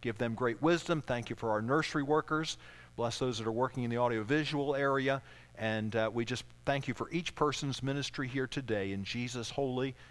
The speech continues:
and wonderful name, amen. Well, I sort of already pulled my punch just slightly, and I'll, so I'll reiterate again. Uh, we have, uh, our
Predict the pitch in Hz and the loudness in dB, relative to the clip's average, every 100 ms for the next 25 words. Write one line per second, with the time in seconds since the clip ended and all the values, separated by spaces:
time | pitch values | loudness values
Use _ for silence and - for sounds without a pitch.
0 | - - 104 98 107 135 139 - 139 113 | -20 -10 -6 0 2 4 2 2 0 0
1 | 101 92 92 90 95 - 107 101 104 76 | 0 -2 -4 -6 -10 -8 -4 -2 -2 -4
2 | 60 - - - - - - - - - | -10 -20 -20 -20 -20 -20 -20 -20 -20 -18
3 | - - - 165 165 226 220 165 170 170 | -16 -8 6 6 10 10 10 8 6 6
4 | 160 135 117 98 - 180 156 127 113 208 | 4 2 -2 -6 0 2 4 2 2 2
5 | 185 139 - 160 - 202 196 131 127 131 | 2 2 0 0 4 6 6 4 0 4
6 | 123 123 123 - 147 131 131 160 135 127 | 4 4 2 2 4 4 4 4 4 2
7 | - 113 151 117 80 80 - - - - | 0 2 2 2 0 -8 -14 -18 -20 -6
8 | - 127 127 135 233 208 156 110 113 147 | 2 2 2 0 0 2 2 4 4 4
9 | - - - - 113 104 - - 117 107 | -2 -16 -16 -8 -4 -4 -4 -4 -2 -2